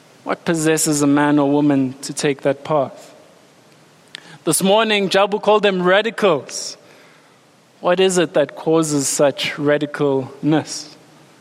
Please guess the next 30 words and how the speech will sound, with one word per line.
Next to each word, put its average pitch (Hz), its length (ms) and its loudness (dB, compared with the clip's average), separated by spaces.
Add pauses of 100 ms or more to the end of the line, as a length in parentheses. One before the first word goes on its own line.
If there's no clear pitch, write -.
(800)
Is 180 140 2
it 190 160 0 (200)
frills 220 720 4
and 202 220 0
thrills? 220 800 2 (240)
Is 190 240 0
it 196 260 0 (460)
a 196 80 4
lust 196 420 2
for 220 160 2
adventure 202 580 0
and 190 600 0
travel? 208 600 0
Is 202 200 0
it 208 320 -2 (600)
that - 100 -18
they're 190 120 2
just 185 280 -2
bored 170 380 2
with 156 400 -2
the 160 100 -2
normal 170 560 0 (320)
and 160 140 -12
they're 147 120 -8
seeking 160 440 -2
something 151 580 0 (220)
abnormal? 156 540 0 (1200)
What 214 160 -2
is 190 100 2
it? - 260 -4